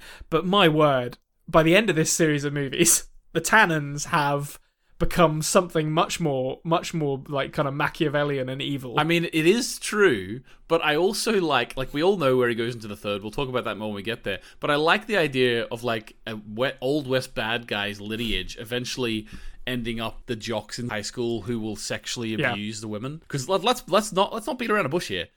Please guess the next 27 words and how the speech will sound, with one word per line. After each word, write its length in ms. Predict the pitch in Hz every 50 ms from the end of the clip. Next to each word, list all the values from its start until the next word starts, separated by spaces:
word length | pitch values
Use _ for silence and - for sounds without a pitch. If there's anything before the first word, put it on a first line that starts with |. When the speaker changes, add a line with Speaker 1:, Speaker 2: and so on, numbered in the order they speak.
| _ _ - _ - 113
Speaker 2:
Biff 540 | - 170 233 320 - - - - - - _ _ _
is 220 | 123 113 107 117 - -
very, 640 | 101 98 95 92 95 127 147 208 233 262 269 254
very 400 | 208 170 196 202 208 208 220 214
ready 520 | 202 185 196 196 165 107 95 92 92 - - - _ _
to 140 | - 117 -
severely 640 | - - - - 113 90 - 107 113 131 151 165 160
sexually 460 | - - 143 131 - - 147 139 123
abuse, 580 | 120 110 113 113 113 110 107 104 104 - - - - -
uh, 600 | 123 117 113 107 107 104 101 101 101 101 101 - -
Lorraine 440 | 110 113 113 113 113 113 110 107
at 80 | 107 107
the 40 | 107
end 80 | 104 101
of 60 | 95
this 120 | 95 -
film. 200 | - 95 87 76 - - - -
If 100 | 127 123
it 40 | 147
wasn't 280 | 175 220 262 302 247 214
for 80 | 240
my 120 | 226 208 185
boy 340 | 160 165 170 180 165 165 147
<laughs> 80 | -
George, 420 | - - 160 165 170 160 139 143 -
George 300 | - - 160 160 135 143
McFly, 560 | 143 127 - - 135 123 107 95 87 87